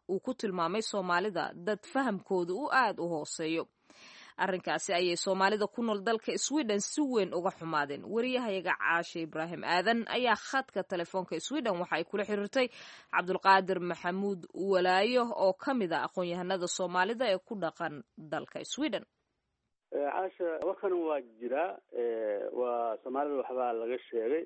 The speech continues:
Speaker 2: Soomaalida, eh, niman dhaqaatiir, dhaqaatiir ah oo maxaa ahayd, oo ama, ah, yani shaqaalaha caafimaadka oo laba doctor iyo nin psychologist ah iyo laba nurse ay, yani, yiraahdeen Soomaalida waa dad,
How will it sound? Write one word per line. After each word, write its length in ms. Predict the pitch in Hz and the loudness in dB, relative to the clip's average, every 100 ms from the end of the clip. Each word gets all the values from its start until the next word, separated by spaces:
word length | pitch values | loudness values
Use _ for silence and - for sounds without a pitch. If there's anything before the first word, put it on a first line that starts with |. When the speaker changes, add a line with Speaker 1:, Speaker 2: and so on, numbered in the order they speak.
| - | -6
Speaker 2:
Soomaalida, 420 | 127 127 127 131 127 - _ _ _ _ - | -6 -4 -2 0 -2 -4 _ _ _ _ -12
eh, 140 | 113 | -4
niman 220 | 120 139 123 | -2 0 0
dhaqaatiir, 520 | 120 107 - 123 120 _ | -2 -2 -4 -6 -6 _
dhaqaatiir 440 | - 113 110 123 127 | -4 -2 -2 0 0
ah 320 | 104 139 156 | 0 0 -2
oo 400 | - 110 104 95 | -4 -6 -4 -4
maxaa 260 | - - 104 | -6 -6 -6
ahayd, 260 | 110 95 - | -6 -8 -8
oo 340 | - 107 - - | -8 -8 -8 -4
ama, 140 | 127 120 - | -2 -2 -4
ah, 320 | - 117 113 - 123 - | -2 -2 -2 -6 -8 -8
yani 200 | 113 117 | -8 -8
shaqaalaha 340 | 117 131 131 | -2 -2 0
caafimaadka 600 | 131 - 123 123 117 - 156 - _ _ _ _ - | -2 -6 -6 -6 -4 -4 -6 -6 _ _ _ _ -6
oo 160 | 110 | -2
laba 400 | 113 117 123 127 127 117 - - | -2 0 0 0 0 -2 -4 -10
doctor 500 | - - 127 120 120 - - - | -16 -8 -2 0 -2 -6 -10 -6
iyo 680 | 110 110 107 107 107 110 110 107 110 107 107 | -4 -2 -2 -2 0 0 0 0 0 -2 -4
nin 220 | 127 139 123 | -2 -2 0
psychologist 720 | 127 - 123 117 131 123 - | -2 -2 -8 -8 -8 -8 -4
ah 120 | 113 - | -2 -2
iyo 340 | 117 113 110 | -4 -2 -2
laba 240 | 110 123 143 | 0 0 -2
nurse 440 | 131 117 120 - _ _ _ _ _ _ _ | -2 -4 -4 -8 _ _ _ _ _ _ _
ay, 200 | - 120 - - - - - | -2 -2 -4 -10 -18 -20 -10
yani, 240 | - 127 123 123 | -4 0 0 0
yiraahdeen 380 | 123 127 135 127 | 0 0 -2 -4
Soomaalida 460 | 120 120 123 127 110 | -6 -4 -2 -2 -2
waa 200 | 110 107 | -2 -2
dad, 220 | 120 | -4